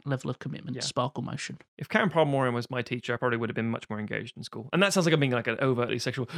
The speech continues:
Speaker 2: "Oh, I've had an attractive Drew Barrymore in my
Speaker 1: <laughs>
Speaker 2: school." No, she just seemed much more engaged with the pupils and just earnestly,
Speaker 1: Mm.
Speaker 2: like, "Give a shit, but not too much because you can't get too invested in these things." So, yeah.
Speaker 1: Yeah.
Speaker 2: Yeah.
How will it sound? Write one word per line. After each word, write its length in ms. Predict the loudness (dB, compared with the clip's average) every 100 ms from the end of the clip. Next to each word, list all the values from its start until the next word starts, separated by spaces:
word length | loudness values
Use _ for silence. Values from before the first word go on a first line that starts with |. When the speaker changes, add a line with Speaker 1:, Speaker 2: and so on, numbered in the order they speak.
| -4
Speaker 2:
"Oh, 300 | 4 6 6 2
I've 140 | -4
had 160 | -4 -4
an 140 | -4
attractive 540 | -4 0 0 0 -6 2
Drew 160 | 4
Barrymore 440 | 6 8 10 8 8
in 40 |
my 200 | 6 6
Speaker 1:
<laughs> 20 |
Speaker 2:
school." 180 | 2 -2 -4 4
No, 260 | 6 6 2 _ -6
she 120 | 0
just 120 | 6
seemed 240 | 6 6 6
much 260 | 2 2
more 240 | 0 2 2
engaged 380 | 0 0 0
with 80 | -2
the 40 | -4
pupils 360 | -6 -6 -8
and 180 | -6 -8 -10 _ _ -4
just 180 | -4 0
earnestly, 400 | 2 4 6 6
Speaker 1:
Mm. 20 |
Speaker 2:
like, 220 | 6 2 -6 _ _ _ 4
"Give 200 | 8 8
a 40 |
shit, 360 | 8 8 6 4 _ _ _
but 120 | 2 4
not 220 | 0 0 _
too 160 | -2 0
much 280 | 0 -6 -8
because 520 | -4 -2 -4 -6 -10 _ _ _ _ _
you 80 | -2
can't 220 | 2 2
get 100 | 2
too 100 | -2
invested 360 | -4 -4 -10 -10
in 80 | -8
these 160 | -10
things." 240 | -12 -14 -16
So, 180 | -6 -6 -6 -10
yeah. 160 | -12 0
Speaker 1:
Yeah. 240 | 4 6
Speaker 2:
Yeah. 80 | 4